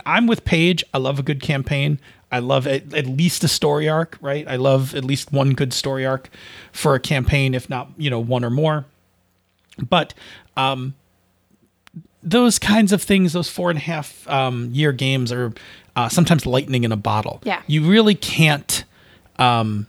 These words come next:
Speaker 1: you really can't set a formula on them. When they take, they take. And so the thing is, you should,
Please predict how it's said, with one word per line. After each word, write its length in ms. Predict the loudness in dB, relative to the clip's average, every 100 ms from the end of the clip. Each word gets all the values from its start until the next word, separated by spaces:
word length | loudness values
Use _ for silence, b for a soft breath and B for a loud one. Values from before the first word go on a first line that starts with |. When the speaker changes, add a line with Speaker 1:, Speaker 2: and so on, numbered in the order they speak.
| _
Speaker 1:
you 100 | 2
really 140 | 2 2
can't 240 | -2 -2
set 240 | 2 2
a 40 | 0
formula 560 | -4 -2 0 2 2
on 220 | 2 2 4
them. 300 | 4 2 -2 b b b
When 160 | -2 0
they 120 | -2
take, 560 | -4 -4 -4 -6 -18 -20 _ _ _ -6
they 120 | -4 -4
take. 460 | -6 -8 -10 -20 -20 B B B B B -2
And 160 | 0
so 200 | 2 2
the 140 | 2 0
thing 280 | 2 4 4
is, 400 | 2 0 -4 -10 _
you 280 | -6 -2 -2
should, 600 | -2 -2 -2 -2 -4 -8